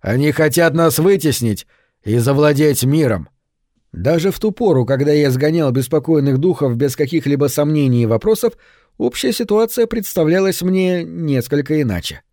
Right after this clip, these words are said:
Кроме всего прочего, такие взгляды вели лишь в одном направлении — к двери с надписью «Безнадёга». Малодушно пытаясь закончить разговор на более или менее приличной ноте,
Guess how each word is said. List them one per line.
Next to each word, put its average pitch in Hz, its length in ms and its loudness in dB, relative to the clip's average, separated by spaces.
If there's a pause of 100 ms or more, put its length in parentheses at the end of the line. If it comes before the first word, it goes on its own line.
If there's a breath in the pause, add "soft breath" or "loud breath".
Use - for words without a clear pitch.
(480)
Кроме 127 320 2
всего 113 260 -2
прочего, 160 460 0 (300 soft breath)
такие 170 360 -2
взгляды 139 460 2
вели 127 260 2
лишь 156 240 0
в 147 60 0
одном 156 280 0
направлении — 139 760 -2 (400)
к 92 120 -8
двери 147 480 2
с - 140 -8
надписью 123 640 -6
«Безнадёга». 98 880 -4 (540)
Малодушно 156 640 -2
пытаясь 147 400 2
закончить 139 560 0
разговор 123 460 0
на 127 120 2
более 143 360 2
или 135 260 -2
менее 135 380 0
приличной 123 540 0
ноте, 196 340 -2